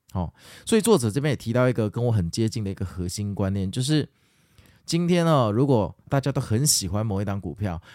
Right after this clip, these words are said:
然后你受了这个诱惑，你跑进去买的时候呢，你不要觉得别人认同你的做法，其实别人不是认同你的做法，别人是高兴你也进来买了。好，那进来买的人越多，好，这股价跌得越高，他们就被抬轿了。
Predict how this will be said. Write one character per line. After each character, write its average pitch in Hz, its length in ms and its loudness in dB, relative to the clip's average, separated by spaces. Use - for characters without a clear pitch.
然 123 140 2
后 156 80 6
你 110 160 0
受 123 300 0
了 104 100 0
这 120 100 -4
个 110 160 -4
诱 117 180 2
惑， 120 180 0
你 104 100 -4
跑 - 240 -12
进 139 180 -4
去 156 160 0
买 87 180 0
的 78 80 -4
时 101 200 -2
候 147 160 4
呢， 131 220 2
你 120 100 2
不 143 100 0
要 180 140 6
觉 139 160 2
得 139 80 4
别 107 320 2
人 98 380 2
认 110 320 2
同 95 480 -4
你 92 140 -8
的 90 120 -6
做 101 240 -2
法， - 280 -14
其 - 140 -4
实 165 140 0
别 156 220 2
人 113 160 2
不 101 100 -4
是 117 180 -4
认 110 160 2
同 95 220 -2
你 92 100 -6
的 82 120 -8
做 92 180 -4
法， - 220 -8
别 139 160 0
人 123 100 2
是 110 140 -2
高 110 260 2
兴 107 240 -2
你 98 240 -4
也 113 140 0
进 107 220 -6
来 85 180 -6
买 85 280 -8
了。 - 200 -20
好， - 280 -10
那 131 180 0
进 143 220 2
来 110 160 0
买 98 160 -2
的 98 100 -2
人 90 160 0
越 113 180 2
多， 101 320 -2
好， 80 180 -6
这 117 120 -6
股 85 180 -8
价 107 140 -2
跌 87 200 -8
得 98 80 -4
越 107 160 0
高， 98 220 -4
他 127 140 -6
们 113 120 -2
就 120 80 -4
被 123 160 -2
抬 92 280 -6
轿 135 340 2
了。 87 180 -6